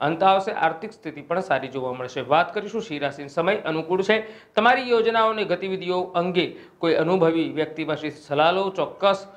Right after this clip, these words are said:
ઉત્તમ પરિણામ જોવા મળશે. ઘર કે વ્યવસાય બંને જગ્યાએ ખૂબ જ સમજી વિચારી નિર્ણય લો.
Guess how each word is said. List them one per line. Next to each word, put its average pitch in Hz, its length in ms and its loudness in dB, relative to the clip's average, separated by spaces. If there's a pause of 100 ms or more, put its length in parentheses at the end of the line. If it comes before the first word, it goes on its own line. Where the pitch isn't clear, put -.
(240)
ઉત્તમ 190 340 -2
પરિણામ 151 380 2
જોવા 143 220 0
મળશે. 156 300 0
ઘર 175 240 4
કે 190 160 -4
વ્યવસાય 156 500 0 (380)
બંને 196 300 0
જગ્યાએ 160 480 0
ખૂબ 165 300 2
જ 143 140 -2 (420)
સમજી 160 380 -4
વિચારી 165 340 -2
નિર્ણય 147 320 -4
લો. 170 280 4